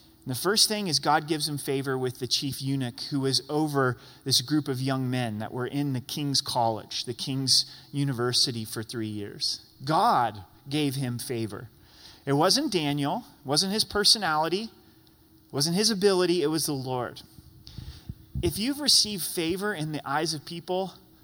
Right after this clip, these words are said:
please give God the glory for it. God's the one who's given you favor. It's not your hard work. It's not something special about you.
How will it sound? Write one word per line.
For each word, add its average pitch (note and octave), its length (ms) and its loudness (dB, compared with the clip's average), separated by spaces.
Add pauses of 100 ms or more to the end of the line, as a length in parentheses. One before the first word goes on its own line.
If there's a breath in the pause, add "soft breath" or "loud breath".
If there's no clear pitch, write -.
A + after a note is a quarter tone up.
please A3+ 240 -2
give A3+ 220 -4
God E3 200 0
the E3 100 -2
glory B2+ 300 -2
for G#2 240 -10
it. - 120 -12 (800 loud breath)
God's F#3 260 2
the A3 100 2
one F#3 260 0
who's E3+ 220 0
given D3+ 280 -4
you C#3 100 -4
favor. A2+ 360 -6
It's A2+ 180 0
not F3+ 200 -2
your G#3 120 -2
hard F#3 260 -2
work. E3+ 320 -2 (560 loud breath)
It's - 120 -6
not F#3 160 0
something G3+ 300 0
special F#3+ 460 0
about F#3+ 240 0
you. D3+ 260 -2